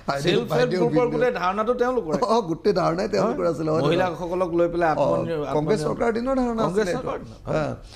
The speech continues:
Speaker 2: চাইকেল দিয়া, স্কুটি দিয়া।
Speaker 1: হয়। তো এতিয়া
Speaker 2: নাই, একেখিনি মানুহ এইটো, এতিয়া চৰকাৰত আছে, গতিকে তেওঁলোকে জানে এইটো
Speaker 1: একজেক্টলি।
Speaker 2: হিতাধিকাৰীটো।
Speaker 1: এ-, এতিয়া কথাটো হ'ল যে এইবাৰ মানুহে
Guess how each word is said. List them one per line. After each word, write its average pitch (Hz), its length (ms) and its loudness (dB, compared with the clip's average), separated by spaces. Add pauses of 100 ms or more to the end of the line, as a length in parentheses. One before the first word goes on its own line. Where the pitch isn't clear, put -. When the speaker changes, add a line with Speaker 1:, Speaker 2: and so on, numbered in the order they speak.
(140)
Speaker 2:
চাইকেল 165 420 0
দিয়া, 160 220 2
স্কুটি 156 380 -6
দিয়া। 143 300 0
Speaker 1:
হয়। 127 180 2 (520)
তো 220 100 4 (180)
এতিয়া - 280 -2
Speaker 2:
নাই, 508 80 -2
একেখিনি 277 440 -2
মানুহ 254 260 0
এইটো, 160 380 -2
এতিয়া 175 280 -4
চৰকাৰত 160 440 -2
আছে, 160 280 -2
গতিকে 170 340 0
তেওঁলোকে 175 440 0
জানে 196 260 -2
এইটো 185 180 -4
Speaker 1:
একজেক্টলি। 143 380 -2
Speaker 2:
হিতাধিকাৰীটো। - 320 -10
Speaker 1:
এ-, - 220 0
এতিয়া 247 340 -2
কথাটো 202 380 -6
হ'ল 240 180 -2
যে - 240 -10
এইবাৰ 139 360 -2 (200)
মানুহে 180 360 -6